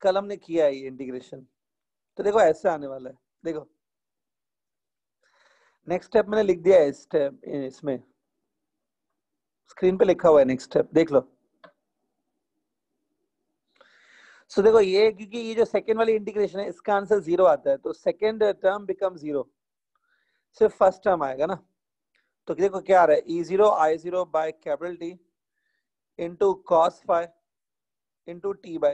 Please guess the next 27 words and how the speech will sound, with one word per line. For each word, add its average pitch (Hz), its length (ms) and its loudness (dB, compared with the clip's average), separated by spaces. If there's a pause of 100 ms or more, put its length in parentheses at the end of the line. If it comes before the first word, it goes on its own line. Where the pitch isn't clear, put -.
(140)
two, 143 120 -14 (400)
दिख 156 120 -12
रहा 208 100 0
है? - 140 -12 (920)
This 170 200 -6
T 220 180 -4
T 240 140 -4
gets 226 300 2
cancelled, 156 420 -4 (920)
T 190 100 -6
T 202 120 -12
cancel 185 320 0
हो 143 80 4
गया। 127 180 -4 (840)
अब 180 140 0
ये 220 100 0
बिल्कुल 214 340 -4
simple 196 400 0
है 160 60 4
अभी 147 140 -4
तो, 190 260 -8 (180)
ई 175 180 -10
ज़ीरो 202 200 4
आई 175 260 2
ज़ीरो 185 200 -6
divide 160 380 -2
by 170 120 -2